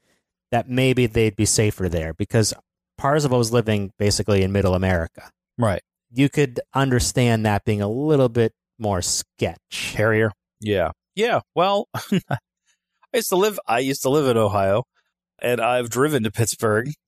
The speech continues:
Speaker 2: although I don't remember it taking three hours, but it, <laughs> there are, there are areas in Ohio that aren't sketch per se, but you look around and it's flat land and it's farmers.
Speaker 1: Yeah.
Speaker 2: And until you get to a big city, it's flat land and farmers, which, you know, is kind of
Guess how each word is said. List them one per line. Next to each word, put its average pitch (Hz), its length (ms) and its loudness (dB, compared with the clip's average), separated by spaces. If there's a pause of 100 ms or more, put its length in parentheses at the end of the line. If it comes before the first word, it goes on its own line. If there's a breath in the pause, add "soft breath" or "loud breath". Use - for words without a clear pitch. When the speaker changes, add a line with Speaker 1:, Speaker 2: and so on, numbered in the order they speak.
Speaker 2:
although 117 200 2
I - 20 0
don't 127 280 0
remember 120 380 2
it 107 100 0
taking 110 340 -2
three 110 260 0
hours, 117 540 0 (240)
but 117 180 0 (160)
it, 120 120 -10 (260)
<laughs> - 300 -10 (540)
there - 260 -2
are, 147 60 -2
there 120 140 0
are 131 60 -4
areas 139 300 0
in 120 60 -4
Ohio 117 520 0
that 110 220 0
aren't 110 300 -2
sketch - 500 -6
per 117 180 -4
se, 101 380 -4
but 101 180 -10
you 123 60 -4
look 120 200 -2
around 117 260 0
and 104 80 -2
it's 95 120 -6
flat 120 440 -2
land 110 440 0 (100)
and 107 120 -2
it's 98 140 -8
farmers. 104 420 -2
Speaker 1:
Yeah. 87 200 -2 (280)
Speaker 2:
And 104 160 -4
until 117 300 0
you 127 100 0
get 127 160 -2
to 131 100 0
a 123 60 2
big 127 200 -2
city, 123 360 0
it's 110 140 -2
flat 113 260 0
land 113 220 0
and 113 120 -2
farmers, 151 680 -2
which, - 340 -2 (180)
you 113 60 -2
know, 95 300 0
is 98 120 -4
kind 113 260 0
of 107 240 -2